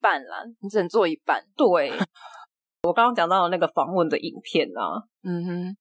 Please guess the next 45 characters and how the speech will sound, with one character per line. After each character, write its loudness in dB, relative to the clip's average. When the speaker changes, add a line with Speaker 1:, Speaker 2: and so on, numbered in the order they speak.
Speaker 2:
汤 -2
香 2
有 -2
问 0
丹 0
尼 -4
表 2
姐 -6
说 2
，“那 2
目 -2
前 -4
你 -8
这 2
样 -2
子， -16
从 0
你 -2
身 0
边 0
的 0
朋 0
友 2
们 -8
听 -2
到 2
的 -4
很 -4
多 4
很 -4
多 2
的 2
各 2
种 -2
经 0
验 2
分 -2
享 -4
吗？ -6
你 2
有 4
听 -2
到 4
任 0
何， -4